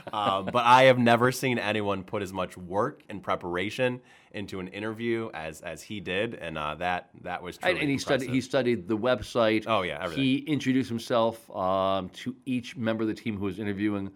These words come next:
Speaker 2: by name.
Speaker 1: Mm.
Speaker 2: He knew friends of yours from
Speaker 1: Yep.
Speaker 2: Endicott. He
Speaker 1: Yeah.
Speaker 2: knew friends of yours from Albany. And
Speaker 1: Yeah,
Speaker 2: like,
Speaker 1: former roommate of mine who I haven't
Speaker 2: th-,
Speaker 1: thought about in years.
Speaker 2: This guy, and as, and as creepy as this sounds,
Speaker 1: Yeah.
Speaker 2: not at all. He's like, he's just, he's just a hardworking guy who
Speaker 1: Mm-hmm.
Speaker 2: is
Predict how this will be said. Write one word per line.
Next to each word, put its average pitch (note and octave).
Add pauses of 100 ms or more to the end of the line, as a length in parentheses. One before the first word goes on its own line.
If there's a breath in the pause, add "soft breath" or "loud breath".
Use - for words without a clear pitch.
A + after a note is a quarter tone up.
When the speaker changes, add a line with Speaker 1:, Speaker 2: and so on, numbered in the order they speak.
(280 soft breath)
Speaker 2:
by A2
name. G#2+
Speaker 1:
Mm. F#2+
Speaker 2:
He D3
knew C3+
friends C3
of A#2
yours A#2+
from A2+
Speaker 1:
Yep. -
Speaker 2:
Endicott. C#3
He A#2+
Speaker 1:
Yeah. -
Speaker 2:
knew A2
friends A#2+
of A2
yours A2
from G#2+
Albany. A#2+
And A#2
Speaker 1:
Yeah, A#2
Speaker 2:
like, G#3+
Speaker 1:
former F#3+
roommate D3
of A2+
mine G#2
who A2+
I A#2
haven't C3+
Speaker 2:
th-, -
Speaker 1:
thought A#2+
about A#2
in A#2+
years. A2+
Speaker 2:
This D3
guy, B2
and A#2+
as, A#2+
and -
as A#2
creepy D3
as G#2+
this A#2
sounds, C3+
Speaker 1:
Yeah. G#2+ (840 soft breath)
Speaker 2:
not G#2+
at G#2
all. G2
He's G2+
like, A2
he's G#2
just, G2+
he's G2+
just -
a F#2
hardworking G2
guy F#2+
who G2
Speaker 1:
Mm-hmm. F#2+
Speaker 2:
is F2+